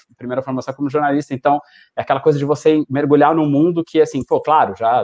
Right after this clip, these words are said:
já bebi Johnny Walker, já conheço a marca, mas uma coisa é isso, outra coisa é você entender os duzentos anos e pesquisar de onde começou e foi, e aí criar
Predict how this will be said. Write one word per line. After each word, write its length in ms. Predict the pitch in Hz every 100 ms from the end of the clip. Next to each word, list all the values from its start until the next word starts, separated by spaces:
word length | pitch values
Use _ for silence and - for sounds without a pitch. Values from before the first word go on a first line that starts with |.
| 90
já 180 | 95 110
bebi 240 | 120 101 110
Johnny 200 | 101 95
Walker, 360 | 101 110 107 92
já 220 | 110 104
conheço 440 | - 113 127 131
a 40 | 113
marca, 260 | 123 127
mas 160 | 127 127
uma 160 | 131 139
coisa 360 | - 185 190
é 40 | 151
isso, 180 | 160
outra 140 | - 180
coisa 240 | 175 170
é 60 | 180
você 340 | 185 - 185 - _ _
entender 800 | 147 185 170 139 160 175 139 113 _ -
os 100 | 127
duzentos 460 | 135 160 160 139 120
anos 320 | 143 156 131
e 80 | 135
pesquisar 540 | 151 - 143 123 139
de 100 | 135
onde 160 | 143 -
começou 540 | 143 139 - 143 151
e 80 | 131
foi, 240 | - 147
e 100 | 147
aí 300 | 147 151 170
criar 560 | - 175 160 151 214